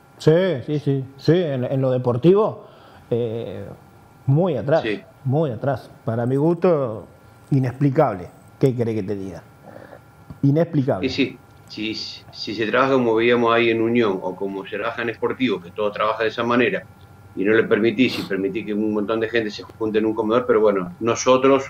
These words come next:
Speaker 2: que pensamos parecido no tomamos decisiones. Walter,
Speaker 1: Lamentablemente.
Speaker 2: agradecerle muchísimo, eh, por esta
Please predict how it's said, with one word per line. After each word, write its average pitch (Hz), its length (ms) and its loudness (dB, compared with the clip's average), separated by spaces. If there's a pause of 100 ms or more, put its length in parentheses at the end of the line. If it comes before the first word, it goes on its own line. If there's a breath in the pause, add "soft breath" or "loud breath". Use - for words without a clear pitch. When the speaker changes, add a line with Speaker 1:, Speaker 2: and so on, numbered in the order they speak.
Speaker 2:
que 98 80 -4
pensamos 104 400 0
parecido 117 360 4
no 107 60 -2
tomamos 107 340 0
decisiones. 90 480 -8 (560 loud breath)
Walter, 147 180 6
Speaker 1:
Lamentablemente. 135 340 2
Speaker 2:
agradecerle 143 600 4
muchísimo, 139 800 4 (680)
eh, 110 520 2
por 117 140 2
esta 123 320 4